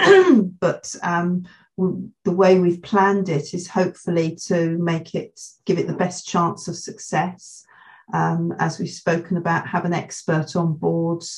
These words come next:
um, get the, the numbers of, uh, you know, supporters on the petition behind you. Um, yes,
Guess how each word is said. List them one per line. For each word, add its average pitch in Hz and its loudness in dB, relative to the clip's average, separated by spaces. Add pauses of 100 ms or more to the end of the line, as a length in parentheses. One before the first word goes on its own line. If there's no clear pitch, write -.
(180)
um, 156 -2 (560)
get - -2
the, 160 2 (840)
the 170 2
numbers 165 2
of, 156 -8 (280)
uh, 160 -2
you 165 -2
know, 147 0
supporters 160 -4
on 160 2
the 160 -4
petition 170 -4
behind 160 -4
you. 170 -4 (680)
Um, 180 4 (1700)
yes, 233 2